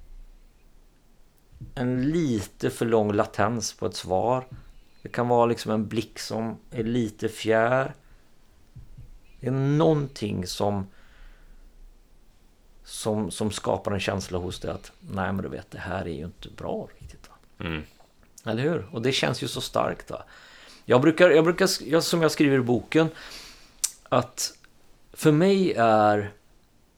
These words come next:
Speaker 1: närvaro, det är, det är två saker. Dels är det en gåva att ge närvaro. Jag ger min tid och min fulla uppmärksamhet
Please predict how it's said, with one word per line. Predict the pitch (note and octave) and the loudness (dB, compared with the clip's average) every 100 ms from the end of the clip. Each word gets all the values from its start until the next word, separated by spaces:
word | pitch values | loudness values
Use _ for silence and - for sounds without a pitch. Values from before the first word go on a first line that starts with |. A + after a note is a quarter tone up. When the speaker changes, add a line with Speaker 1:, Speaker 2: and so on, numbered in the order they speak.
| _ _ _ | _ _ _
Speaker 1:
närvaro, | B2+ C#3 D3 A2+ G2 F#2 G2 G2+ B2 | -2 2 6 6 4 0 0 0 0
det | C#3 D3 C#3+ | 0 0 2
är, | B2+ B2 - _ - | 0 -2 -10 _ -8
det | C3+ | -6
är | |
två | C3+ C3+ C3+ | -4 -2 -2
saker. | A#2 G2 - F2+ | 0 -2 -2 -8
Dels | F#2 C3 G#3 G3+ - - - - - - _ _ _ _ | -2 0 0 0 -6 -8 -18 -20 -20 -20 _ _ _ _
är | B2+ A2+ | 0 2
det | G#2 | 2
en | A2 A2 G#2+ F#2+ | 2 0 -2 -4
gåva | A2 D3+ G#2+ F2 F#2 E3+ F#3+ _ _ _ _ _ _ _ _ _ _ _ _ - | 0 2 2 0 0 -2 -2 _ _ _ _ _ _ _ _ _ _ _ _ -12
att | A#2+ - | -12 -12
ge | G2+ G2+ F#2 F2+ | -8 -4 -2 -2
närvaro. | F#2+ F2+ D#2 D2+ - - - _ _ _ _ _ _ _ _ _ | -2 -4 -6 -10 -12 -18 -20 _ _ _ _ _ _ _ _ _
Jag | G2+ C3 F#3+ | 0 4 4
ger | D#3 D#3 C#3 | 4 4 4
min | B2 A#2+ | 2 -2
tid | - C3 D3 E3 D#3+ - _ _ | -4 -4 0 -2 -4 -12 _ _
och | - | -6
min | B2+ A#2 A2+ | -2 -2 -4
fulla | - C#3+ A2+ A2+ | -4 -2 0 0
uppmärksamhet | A2+ - D#2 - F2 F2+ E2 F#2+ - | -2 -8 -10 -8 -8 -6 -6 -10 -16